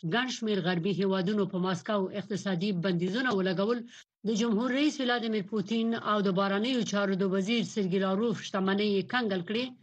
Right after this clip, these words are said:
بل پلو د امریکا په کانګرس کې دا بحث تود شوی دی چې د روسیې د تیلو په وارداتو هم بندیز ولګول شي. د رویټرز د خبري اژانس د راپورټ له قراره، د اوکراین جمهور رئیس زلنسکي به نن د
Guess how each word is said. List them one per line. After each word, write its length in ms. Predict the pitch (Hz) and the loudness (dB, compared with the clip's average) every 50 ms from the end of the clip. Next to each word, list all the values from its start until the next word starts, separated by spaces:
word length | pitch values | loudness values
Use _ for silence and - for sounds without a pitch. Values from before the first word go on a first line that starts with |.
| _ _ _ _ - | _ _ _ _ -2
بل 200 | 190 214 233 226 240 | 0 2 2 2 2
پلو 220 | 233 240 247 247 233 | 2 2 2 2 0
د 80 | 220 226 220 | 0 0 0
امریکا 280 | 214 220 196 - 233 233 | 0 0 0 0 0 0
په 140 | 226 233 190 | 0 -2 -2
کانګرس 400 | - 214 208 202 208 233 - - | 0 2 2 2 2 0 -2 -2
کې 120 | - 226 214 190 180 | 0 0 0 2 2
دا 80 | 214 214 202 | 2 2 2
بحث 360 | 175 202 208 202 175 - - | 2 2 2 0 0 -2 -4
تود 200 | - 208 196 - | -4 -4 -4 -2
شوی 260 | - - 262 233 220 | -2 -2 0 0 0
دی 120 | 185 202 196 | 0 0 0
چې 120 | 180 214 190 | 0 0 0
د 60 | 190 190 185 | 0 0 2
روسیې 280 | 196 175 - 226 220 220 190 | 0 0 0 -2 -2 -2 0
د 80 | 190 190 190 | -2 -2 -2
تیلو 220 | - 262 247 220 196 | 0 0 0 0 0
په 120 | 196 208 | 0 0
وارداتو 520 | 196 196 196 190 190 175 190 185 185 202 | 2 2 2 2 2 0 0 0 0 0
هم 220 | 180 165 196 185 185 180 175 175 - _ - | 0 2 2 2 0 0 -2 -4 -6 _ -4
بندیز 380 | 185 247 247 233 226 262 226 170 165 | -2 0 0 0 0 0 0 0 0
ولګول 400 | 180 180 175 151 170 160 160 139 - | 0 0 0 0 0 -2 -2 -4 -4
شي. 140 | - 175 - - - - _ _ _ _ _ _ _ _ _ _ _ _ _ _ 175 | -6 -6 -6 -8 -12 -16 _ _ _ _ _ _ _ _ _ _ _ _ _ _ -2
د 40 | 214 240 | 0 2
رویټرز 360 | 277 311 302 - 285 294 269 240 | 2 0 0 0 0 0 0 0
د 80 | 240 | -2
خبري 360 | 175 - 214 190 220 226 269 277 | 0 0 0 0 2 2 2 0
اژانس 340 | 247 214 175 214 233 247 240 | 0 0 0 0 0 0 0
د 80 | 214 220 202 208 | 0 0 0 0
راپورټ 300 | 190 - 220 233 233 233 214 | 0 0 -2 -2 -2 0 -2
له 60 | 208 196 202 | -2 -2 0
قراره، 380 | 196 202 220 220 202 202 208 208 208 - _ _ _ _ _ _ | 0 2 2 2 2 0 0 -2 -4 -8 _ _ _ _ _ _
د 60 | - 190 | 0 0
اوکراین 460 | 214 214 - - 233 240 240 247 247 220 | 0 0 0 0 0 0 0 0 0 0
جمهور 360 | 220 226 208 175 202 233 226 | 0 0 2 2 2 2 2
رئیس 260 | 220 233 233 233 220 | 2 2 2 2 2
زلنسکي 500 | 190 185 196 202 226 247 226 - - 240 | 2 2 2 2 2 0 0 -2 -2 -2
به 140 | 190 196 196 196 190 - - | 0 2 2 0 -2 -2 -2
نن 500 | 185 190 214 247 247 254 254 247 240 | -2 0 0 0 0 0 0 -2 -2
د 20 | 208 | 0